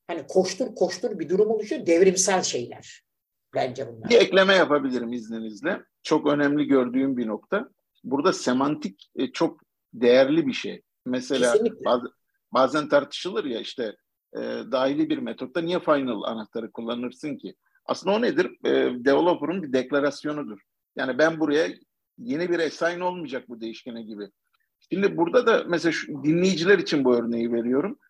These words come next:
Speaker 2: Şöyle düşünün, domaine hakim değilsiniz, yeni bir projedesiniz. Mesela,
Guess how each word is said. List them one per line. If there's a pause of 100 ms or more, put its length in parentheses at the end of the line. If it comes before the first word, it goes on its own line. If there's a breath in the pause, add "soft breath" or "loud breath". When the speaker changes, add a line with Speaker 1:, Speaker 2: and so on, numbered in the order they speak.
(120)
Speaker 2:
Şöyle
düşünün,
domaine
hakim
değilsiniz, (260)
yeni
bir
projedesiniz. (480)
Mesela,